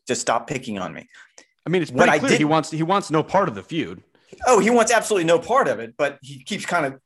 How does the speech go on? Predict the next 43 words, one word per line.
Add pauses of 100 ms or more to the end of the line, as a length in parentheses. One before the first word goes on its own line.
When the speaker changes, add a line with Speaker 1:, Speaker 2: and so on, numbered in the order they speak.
Speaker 1:
I
mean,
he's
trying
to
do
the
right
thing
and,
and
pretend
like
it
doesn't
bother
him. (200)
And
we
all
know
it
bothers
him. (580)
Like,
all
of
these
things
bother
him.
What
he
did
last
week, (260)
criticizing
your
own
manufacturer,
biting
the
hand,